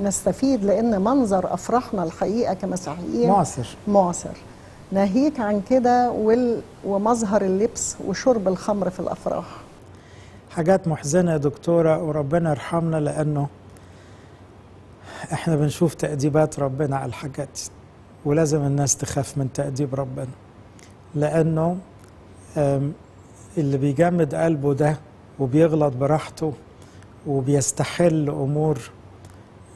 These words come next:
Speaker 2: ده فقط خوف ربنا، ومخيف هو الوقوع في يد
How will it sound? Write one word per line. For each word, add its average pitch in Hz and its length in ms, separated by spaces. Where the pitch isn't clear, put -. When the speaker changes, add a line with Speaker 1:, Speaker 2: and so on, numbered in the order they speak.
Speaker 2:
ده 160 300
فقط - 400
خوف - 400
ربنا، 139 380
ومخيف 143 640
هو 147 120
الوقوع 139 420
في 143 200
يد 131 200